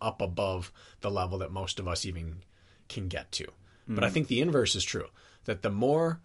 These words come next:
Speaker 1: you are an average person or below average talent, the more important it is to do hill work and the more you get out of hill work and the less you get out of speed work and interval work.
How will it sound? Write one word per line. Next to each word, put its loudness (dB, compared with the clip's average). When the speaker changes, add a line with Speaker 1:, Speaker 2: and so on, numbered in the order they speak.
Speaker 1:
you 4
are 8
an -2
average 2
person 0
or 0
below 2
average -2
talent, -4
the -2
more 2
important -2
it 2
is 2
to -2
do 2
hill 4
work 0
and 0
the 0
more 0
you -2
get 0
out -2
of -6
hill -6
work -12
and -2
the 0
less 0
you -2
get -2
out 0
of -8
speed 0
work -4
and -6
interval -8
work. -10